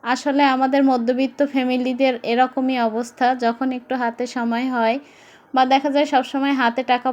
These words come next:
পয়সারও একটা ব্যাপার থাকে, কারণ মাস শেষের ইনকামের পরেই কিন্তু আমাদের সংসার খরচ চালা-, চালাতে হয়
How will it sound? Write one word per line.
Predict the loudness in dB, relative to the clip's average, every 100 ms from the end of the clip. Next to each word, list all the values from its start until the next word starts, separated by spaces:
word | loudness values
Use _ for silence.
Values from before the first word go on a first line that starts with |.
| -2
পয়সারও | -4 -2 0 -2
একটা | -2 -2
ব্যাপার | 0 2 0 0
থাকে, | -4 -4 -6 -6 -8 _ _ _ -2
কারণ | 0 2 0
মাস | 0 -2 -2
শেষের | -4 -2 -2 -2
ইনকামের | -2 0 0 -2 0
পরেই | 2 2 0
কিন্তু | -4 -4 -2
আমাদের | 0 -2 0 -2 -4
সংসার | -6 -4 -6 -4
খরচ | -4 -4 -4
চালা-, | -2 -2 -2 -6 -4
চালাতে | -2 -2 -2 -4 -2
হয় | -2 -2